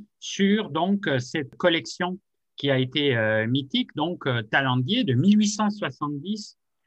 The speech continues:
à, à deux mille, l'histoire d'une grande, donc la librairie Talendier, histoire d'une grande maison d'édition populaire. Et ça aussi, c'est avec, euh, Jean-Yves Mollier, donc un immense travail de, d'archéologie, euh, concrètement.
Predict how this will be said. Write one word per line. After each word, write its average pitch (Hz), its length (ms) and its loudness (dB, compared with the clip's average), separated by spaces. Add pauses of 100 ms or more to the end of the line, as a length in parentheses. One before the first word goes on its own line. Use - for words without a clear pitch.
(180)
à, 180 340 2 (100)
à 139 80 0
deux 123 220 -2
mille, 226 260 2
l'histoire 190 400 0
d'une 135 160 0
grande, 151 240 2
donc 147 240 -2
la 131 180 0
librairie 143 380 -6
Talendier, 127 380 -4
histoire 160 260 -6
d'une 123 160 -6
grande 165 240 -2
maison 135 240 -6
d'édition 127 440 -10
populaire. 123 440 -8 (460)
Et 123 80 -8
ça 196 160 -2
aussi, 175 240 -4
c'est 143 140 -4
avec, 127 300 -4
euh, 117 80 -4
Jean-Yves 135 360 -4
Mollier, 139 400 -2 (340)
donc 143 180 -4
un 131 80 2
immense 180 440 0
travail 143 720 0
de, 120 340 -4
d'archéologie, 180 720 0 (380)
euh, 117 280 -2
concrètement. 127 680 -4